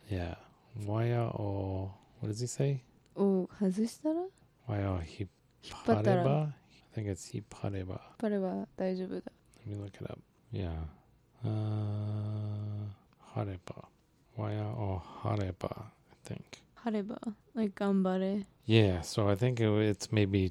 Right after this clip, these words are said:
Speaker 1: to s-, tighten?
Speaker 2: To s-, tighten?
Speaker 1: Haru. To stick, to paste, to affix, to stretch, to spread, to strain, to tighten, to put up like a tent.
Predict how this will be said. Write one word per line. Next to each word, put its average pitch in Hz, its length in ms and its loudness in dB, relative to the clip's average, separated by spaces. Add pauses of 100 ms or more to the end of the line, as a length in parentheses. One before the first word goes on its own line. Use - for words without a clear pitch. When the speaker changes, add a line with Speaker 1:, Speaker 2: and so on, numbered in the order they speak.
Speaker 1:
to 90 600 2
s-, - 400 -10 (120)
tighten? 170 600 2 (160)
Speaker 2:
To 202 180 0
s-, - 220 -12 (260)
tighten? 254 600 -8 (560)
Speaker 1:
Haru. 101 380 -4 (500)
To 117 100 -4
stick, - 540 0
to - 80 -4
paste, - 540 -2
to 110 100 -6
affix, - 460 -2
to 110 120 -8
stretch, - 500 0
to - 100 -10
spread, 101 520 -2
to - 80 -6
strain, 104 460 -4
to - 120 -12
tighten, 107 420 0
to - 80 -12
put - 200 0
up 104 260 2 (280)
like 113 180 -4
a - 60 -4
tent. - 420 -10